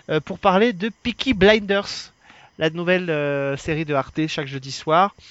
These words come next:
Pendant trois semaines, Peaky Blinders débarque donc. C'est une série anglaise dont on a beaucoup parlé. Il y a certains qui adorent, d'autres qui n'aiment pas du tout. On verra où on se situe, nous, euh, la semaine prochaine, euh,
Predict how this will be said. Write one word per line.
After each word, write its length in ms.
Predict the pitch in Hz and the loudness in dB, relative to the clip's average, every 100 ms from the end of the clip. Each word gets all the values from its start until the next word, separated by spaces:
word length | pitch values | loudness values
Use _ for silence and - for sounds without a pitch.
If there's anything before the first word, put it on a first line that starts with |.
| - - - | -20 -20 -14
Pendant 200 | 131 139 | -12 -12
trois 220 | - 180 | -6 -6
semaines, 440 | - 170 185 190 156 | -4 -4 -2 -4 -6
Peaky 220 | 165 160 | -4 -2
Blinders 360 | 156 151 160 143 | -2 -2 -4 -2
débarque 340 | 147 151 151 | 0 2 0
donc. 260 | 143 180 202 | -4 -8 -8
C'est 100 | - | -12
une 100 | 147 | -8
série 160 | 156 151 | -4 -4
anglaise 340 | 151 160 160 | -2 0 0
dont 80 | 139 | -2
on 60 | 135 | -4
a 80 | 117 | -4
beaucoup 420 | 117 147 180 170 | -4 -6 -6 0
parlé. 360 | 175 156 170 208 - 165 135 | 2 4 2 -2 -10 -16 -4
Il 60 | 147 | -2
y 20 | |
a 40 | |
certains 220 | 160 165 | 0 0
qui 140 | 175 147 | 2 2
adorent, 420 | 127 156 180 196 | 2 4 4 4
d'autres 180 | 160 - | -4 -12
qui 120 | - | -14
n'aiment 140 | 120 | -14
pas 160 | 117 196 | -2 -2
du 140 | 160 | -2
tout. 240 | 143 202 269 - - 135 - | -8 -10 -10 -12 -14 -14 -14
On 60 | 127 | -4
verra 340 | 131 156 202 - | 2 2 2 -2
où 80 | 160 | -10
on 60 | |
se 140 | 160 151 | -10 -12
situe, 440 | - 175 - 208 - | -14 -14 -12 -14 -14
nous, 280 | 147 160 214 - - - | -12 -10 -10 -14 -20 -12
euh, 140 | 139 139 | -4 -2
la 80 | 139 | -2
semaine 180 | 170 | -6
prochaine, 480 | 156 135 - 190 208 - | -10 -6 -2 -2 -4 -4
euh, 220 | 139 135 | -2 -2